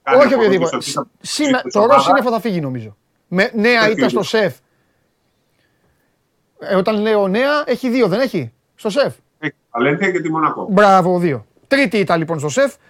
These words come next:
Speaker 2: Οπότε μετά, ξέρεις, και μετά, άντε να είσαι ο Πίτερς, ο Μπολομπόι, ο Κάναν, λέω αυτούς, γιατί αυτοί οι φουκαράδες συνέχεια είναι στη-, ο-,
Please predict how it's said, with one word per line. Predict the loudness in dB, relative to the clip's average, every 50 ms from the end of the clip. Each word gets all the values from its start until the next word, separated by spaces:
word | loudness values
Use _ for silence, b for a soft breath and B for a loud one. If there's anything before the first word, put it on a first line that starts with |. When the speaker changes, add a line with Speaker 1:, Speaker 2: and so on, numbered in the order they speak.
| b b b
Speaker 2:
Οπότε | -8 0 0 0 0 2
μετά, | 0 0 2 2 2 2 0
ξέρεις, | 0 0 0 0 -2 -4 -8 _ _ _ b b b b b b b b b b b b b _
και | -8 -4 0
μετά, | 0 2 4 4 4 4 4 2 -4 _ _ _ _ _ _ _ _ _ _ _
άντε | _ 0 2 2 4 2
να | 2 4 2 2
είσαι | 2 0 0
ο | -2
Πίτερς, | -2 -2 -4 0 2 2 2 2 0
ο | 0
Μπολομπόι, | 0 2 2 2 2 2 2 4 4 4 4
ο | 2 0
Κάναν, | 0 0 0 0 -2 -2 0
λέω | 0 2 2
αυτούς, | 2 0 -2 -2 0
γιατί | 0 0 0 -2
αυτοί | -2 -2 -4
οι | -8
φουκαράδες | -2 -2 0 0 0 0 -2 -4
συνέχεια | -6 -8 -6 -4 -4 -4
είναι | -4 -6
στη-, | -8 -8 -6 -6
ο-, | -6 -6 -6 -6 -6 -6 -6 -6 -6 -6 -8 -8 -8 -10 -12